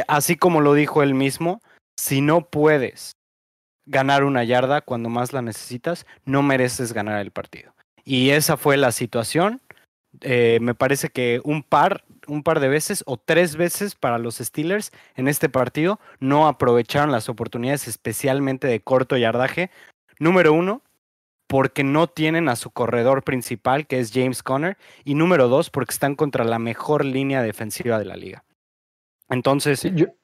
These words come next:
Speaker 1: adelante, Tony.
Speaker 2: Perdón, Alex. No, no, no, perdón, perdón, perdón. Te, te, pensé que habías terminado. Dale, dale, dale.
Speaker 1: Entonces,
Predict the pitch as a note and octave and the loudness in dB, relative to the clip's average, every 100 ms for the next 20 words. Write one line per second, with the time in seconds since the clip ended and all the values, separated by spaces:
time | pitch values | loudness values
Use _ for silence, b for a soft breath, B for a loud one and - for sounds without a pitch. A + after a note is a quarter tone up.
0 | _ _ _ _ _ _ _ - D3 B2+ | _ _ _ _ _ _ _ -4 0 2
1 | B2+ B2 A#2 A2 G#2+ B2+ B2+ B2 A#2 D#3 | 2 2 0 -2 -2 -2 0 -2 2 2
2 | F3 D#3 C#3+ C#3+ C3+ C#3 C3 A#2+ G#2 A#2 | 4 2 2 2 2 2 2 -2 -4 -4
3 | A2+ A2 G#2 A#2+ A2 A2 - A2+ G#2+ B2+ | 0 -2 0 -2 0 -2 -2 0 0 -2
4 | A2 A2 A#2 G#2 G#2+ G#2 G#2+ G2 _ _ | -2 0 0 0 -2 -6 -10 -18 _ _
5 | _ _ _ _ _ B2 - - _ _ | _ _ _ _ _ -20 -20 -20 _ _
6 | _ _ F3 D3+ F3+ G3 G3 F3 | _ _ -4 2 2 2 0 -2